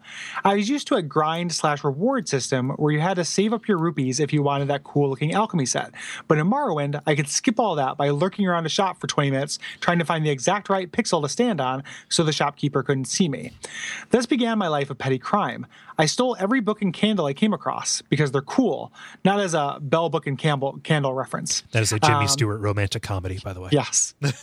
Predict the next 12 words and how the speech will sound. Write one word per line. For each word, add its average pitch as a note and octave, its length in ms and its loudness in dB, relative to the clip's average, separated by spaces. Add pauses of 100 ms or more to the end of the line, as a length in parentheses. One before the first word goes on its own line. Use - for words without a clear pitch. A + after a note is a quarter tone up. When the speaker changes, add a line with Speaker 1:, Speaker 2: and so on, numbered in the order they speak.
Speaker 1:
Okay. C#3+ 120 0 (420)
Yeah, D3 220 2
thank C3+ 180 -2
you. F#3+ 80 2 (360)
Um, D3 540 0 (400)
and, F3 260 2
uh, D#3+ 160 2
moved F3 200 0
them F3 100 2
into D#3 140 0
my C#3+ 100 2
apartment, D#3+ 560 0